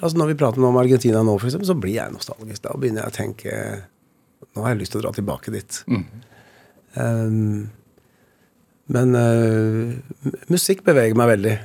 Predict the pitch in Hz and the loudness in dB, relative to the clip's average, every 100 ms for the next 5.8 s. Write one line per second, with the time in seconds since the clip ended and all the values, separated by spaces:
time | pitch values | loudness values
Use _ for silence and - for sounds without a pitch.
0 | 151 117 123 123 123 113 104 110 107 110 | -4 0 2 4 4 4 2 2 0 2
1 | 107 104 101 - _ _ - - - 110 | 2 0 -2 -8 _ _ -20 -10 -4 0
2 | 110 110 107 110 104 - 113 104 107 98 | 0 2 0 0 -2 -2 -4 0 2 2
3 | - 104 95 - _ _ _ _ _ _ | 0 -2 -2 -6 _ _ _ _ _ _
4 | _ _ - 131 - 123 110 113 104 101 | _ _ -10 -6 -6 -2 0 2 0 -2
5 | 113 104 101 107 95 98 - 104 | -2 -2 0 0 -2 -4 -6 -6